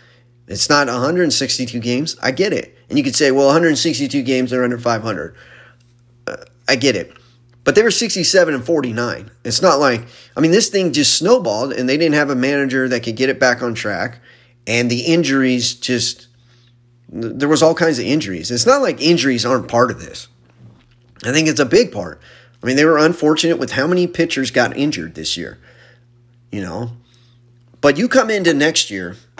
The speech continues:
and the main thing to me, if the team's gonna be good next year,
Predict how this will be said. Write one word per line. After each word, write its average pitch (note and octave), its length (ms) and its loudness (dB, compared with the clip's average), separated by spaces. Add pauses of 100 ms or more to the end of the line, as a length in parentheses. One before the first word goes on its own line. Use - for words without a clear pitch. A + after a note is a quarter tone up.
(180)
and A#2 140 -2
the A#2+ 80 0
main F3 300 2
thing F3 420 2 (360)
to C3 140 2
me, C3 640 2
if A#2+ 140 -4
the B2 100 0
team's D#3 320 2
gonna D#3+ 140 2
be D3 140 4
good C#3 220 4
next A#2+ 340 0
year, G2+ 280 -6